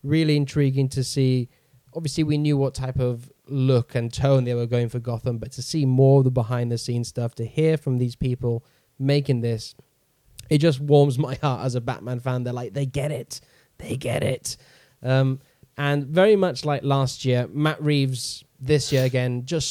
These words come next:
stole the show for me in terms of vision and enthusiasm and passion for a project. Like, this guy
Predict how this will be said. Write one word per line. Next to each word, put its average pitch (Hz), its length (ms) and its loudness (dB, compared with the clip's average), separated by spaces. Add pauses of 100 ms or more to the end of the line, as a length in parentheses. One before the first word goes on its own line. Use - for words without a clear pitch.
stole 180 460 -2
the 123 100 -4
show 135 300 2
for 127 160 -6
me 117 300 0 (420)
in 139 240 -2
terms 135 600 2 (100)
of 123 340 0
vision 160 840 0 (400)
and 127 320 -4
enthusiasm 151 1080 0
and 120 240 -6 (160)
passion 156 540 -4
for 143 380 4
a 127 60 0
project. 143 680 -4 (340)
Like, 131 300 -4
this 175 260 -2
guy 160 520 -4